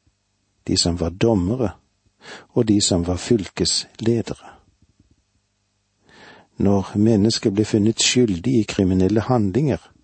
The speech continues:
blir de ført frem for disse mennene for å få sin dom.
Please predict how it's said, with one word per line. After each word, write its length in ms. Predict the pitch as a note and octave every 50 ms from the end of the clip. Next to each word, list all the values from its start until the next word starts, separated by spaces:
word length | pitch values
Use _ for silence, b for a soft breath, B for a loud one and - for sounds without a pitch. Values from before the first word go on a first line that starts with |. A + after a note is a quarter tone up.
| _ _ _ _ _ _ _ _ _ B B B B B B B B B -
blir 220 | - F#2+ F#2+ F#2
de 280 | F#2+ G2+ F#2 F#2 F2 E2+
ført 400 | - - - G#2 F#2+ - - -
frem 380 | - - A2 A2+ C3 C#3 C3+
for 140 | - - C#3+
disse 300 | B2+ B2+ A2+ - - B2+ A2+
mennene 420 | G2+ F2 E2+ D#2 D#2+ D#2+ E2+ F#2
for 220 | F2+ - F#2+ F2+ -
å 60 | F#2
få 220 | - - F2 E2+ -
sin 220 | - - D2+ D2+
dom. 280 | - D#2 E2 G2 C3+